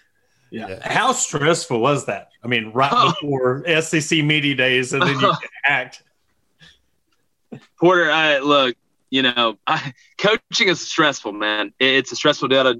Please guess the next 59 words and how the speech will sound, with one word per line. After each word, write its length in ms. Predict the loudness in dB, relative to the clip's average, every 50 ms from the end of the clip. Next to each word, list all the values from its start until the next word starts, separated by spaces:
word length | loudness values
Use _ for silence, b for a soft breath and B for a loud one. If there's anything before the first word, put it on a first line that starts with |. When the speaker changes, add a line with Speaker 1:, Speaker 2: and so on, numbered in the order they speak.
| -2
Speaker 3:
I 60 | -4 -2
did 120 | -2 -2
it 60 | -4 -4
for 120 | -4 -2
nine 200 | 0 0 0 0
years, 400 | 2 2 2 2 2 0 -4 -18 _ _ _ _ -4
five 200 | -2 0 0 -2
at 60 | -2
the 80 | -6 -4
Division 300 | -2 0 0 0 2 0
One 120 | 2 2
level. 280 | 0 0 -2 -4 -8 -8 -12 _ _ _ b b b b b b
And, 120 | b 0
you 80 | 2 2
know, 80 | 2 2
I've 60 | 2
been 120 | 0 2
working, 320 | 2 2 2 2 0 -2 -2
you 80 | 0
guys 240 | 0 0 0 -2 0
know, 240 | 0 0 2 2 2
I 60 | 0
mean, 180 | 0 0 -2 0
uh, 200 | 0 0 0 -2
you 200 | -4 -4 -4 -2
know, 120 | 0 0
and 100 | 0 0
again, 240 | 0 0 0 0 0
I, 160 | 0 2 2
I 40 | 2
love 160 | 2 2 0
what 140 | 0 -2 -2
y'all 140 | 0 0 0
are 80 | 0 0
doing. 260 | 2 0 0 2 0
Y'all 200 | 0 0 0 -2
followed 340 | -2 0 0 0 0 0 2
it. 100 | 2 2
It's, 200 | 2 0 -2 -4
it's 180 | -4 -4 -4
taken 240 | -4 -4 -4 -4 -2
a 20 |
lot 160 | 0 0 0 0
of 60 | 2
hard 180 | 0 0 0 2
work 160 | 0 -2 -2
to 80 | -2 -2
build 160 | 0 0 0
it 80 | 2 0
up, 140 | 0 0 -2
and 100 | -2 -2
we 100 | -2 -2
just 460 | -4 -2 0 0 2 0 0 -2 0
got 240 | 0 0 0 0 0
verified, 640 | -2 0 0 0 -2 -2 -2 -2 -2 -2 -4 -10 _ _ _ _ _ -4
like, 180 | -4 -4 -4
just 380 | -4 0 0 0 0 0 -2 -2
got 240 | 0 0 0 0 0
verified. 680 | 0 0 0 0 0 2 2 2 4 4 2 0 -2